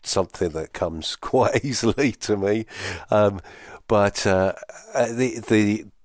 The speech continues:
you know, the flip side of that, someone who's intelligent but not wise, I don't know. I'm guessing maybe someone like, oh, Walter, um,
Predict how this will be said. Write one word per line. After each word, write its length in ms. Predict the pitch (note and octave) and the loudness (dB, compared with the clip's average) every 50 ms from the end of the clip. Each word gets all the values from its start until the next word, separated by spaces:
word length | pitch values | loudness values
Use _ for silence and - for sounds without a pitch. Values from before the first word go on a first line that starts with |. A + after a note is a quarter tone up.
| _ _ - - _ _ _ | _ _ -20 -20 _ _ _
you 120 | - A#2 A2 | -2 0 2
know, 160 | A2 G2 F#2 | 2 2 2
the 100 | F2+ - | 0 -2
flip 320 | - - C3 B2+ B2+ - | 0 2 2 2 2 2
side 240 | - - F2+ E2+ E2 | 0 0 0 0 0
of 100 | D#2+ D#2+ | 0 -2
that, 180 | E2+ E2+ E2 - | -2 -2 -2 -2
someone 260 | - G#2+ G#2 G#2 F#2+ | 0 0 2 2 2
who's 220 | F#2 F2+ E2+ D2+ | 0 0 -2 -4
intelligent 760 | F2+ F2 - - - - G#2+ G#2 G2+ F#2 - - F2 D#2 D2 - _ _ _ _ - - _ - | -4 -6 -4 -4 -2 0 2 2 2 0 0 -2 -4 -6 -6 -12 _ _ _ _ -20 -20 _ -14
but 160 | - D2 F2 | -12 -10 -4
not 280 | F2+ F#2 F#2+ G2+ - A2 | 0 2 2 2 2 0
wise, 600 | G2+ G2 F#2+ G2 G2 G2 G2 G2 - - - _ _ _ _ _ _ _ _ _ _ _ _ _ _ _ - | 0 0 2 2 2 0 -2 -2 -6 -8 -10 _ _ _ _ _ _ _ _ _ _ _ _ _ _ _ -8
I 100 | F2 F#2 | -6 -6
don't 180 | F2 - G2+ F#2 | -4 -4 -4 -2
know. 220 | F#2+ F2 E2 D#2 - - - - - | -2 -2 -4 -6 -8 -12 -18 -20 -20
I'm 120 | - A2 - | -18 -12 -8
guessing 460 | - C3 - - - G2 F#2 E2+ - - _ _ _ _ _ _ _ _ _ _ _ _ _ _ _ _ _ _ _ _ _ _ _ _ _ _ _ _ _ _ _ _ _ _ _ _ _ _ _ _ _ _ _ _ _ _ _ _ _ _ _ _ - | -8 -6 -6 -6 -8 -8 -8 -10 -12 -16 _ _ _ _ _ _ _ _ _ _ _ _ _ _ _ _ _ _ _ _ _ _ _ _ _ _ _ _ _ _ _ _ _ _ _ _ _ _ _ _ _ _ _ _ _ _ _ _ _ _ _ _ -4
maybe 260 | C3 B2+ A#2 B2 A2 | -2 0 0 0 0
someone 480 | - - - A#2+ G#2+ G#2 G#2 G2+ G2+ | 2 2 2 2 4 4 4 4 4
like, 300 | G2+ G2+ G2+ G2+ G2 - - - | 6 4 4 4 2 0 -2 0
oh, 400 | C3+ A#2 G#2+ G#2 - - G#2+ A2 A2+ | 0 2 0 0 -4 -8 -12 -6 0
Walter, 560 | B2 C3+ D3+ D3+ - - - F2+ E2 D2+ - - _ _ _ - - - - - | 2 2 2 2 0 0 0 0 0 -2 -4 -10 _ _ _ -20 -20 -12 -4 0
um, 380 | A2+ G2+ G2+ G2+ F#2+ F#2+ F#2 | 2 4 4 2 0 -2 -10